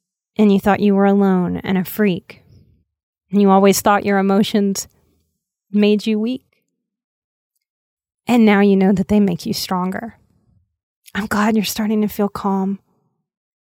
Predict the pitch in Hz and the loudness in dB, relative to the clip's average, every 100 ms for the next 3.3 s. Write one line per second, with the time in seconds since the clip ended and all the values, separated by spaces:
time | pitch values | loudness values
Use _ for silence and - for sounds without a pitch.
0 | _ 202 202 - 220 220 214 202 202 202 | _ -2 0 2 4 6 6 6 4 4
1 | 190 185 202 - 190 196 180 196 185 180 | 2 0 -4 -8 -8 -6 -6 -4 -4 -4
2 | - 180 - 175 170 175 190 180 - 180 | -6 -8 -8 -6 -6 -4 -2 -2 -4 -10
3 | - 196 196 | -8 -8 -10